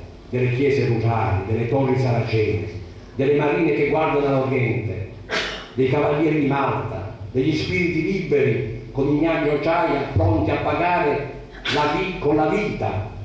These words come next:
il sogno di un pensiero sovrano. La cultura di questo scrigno di storia e di bellezza, benedetto dalla provvidenza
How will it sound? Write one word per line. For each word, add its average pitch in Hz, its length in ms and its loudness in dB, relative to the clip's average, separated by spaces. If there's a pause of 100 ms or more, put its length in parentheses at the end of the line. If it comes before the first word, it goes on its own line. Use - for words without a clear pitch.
(160)
il 110 120 -6
sogno 147 460 2
di 135 100 2
un 127 240 0
pensiero 127 600 0
sovrano. 117 500 -2 (1600)
La 110 140 -2
cultura 127 500 2
di 120 160 -2
questo 131 340 0
scrigno 110 640 0 (840)
di 110 100 -8
storia 151 800 0
e 117 100 -4
di 123 100 -2
bellezza, 135 920 0 (800)
benedetto 123 500 2
dalla 120 200 2
provvidenza 127 960 0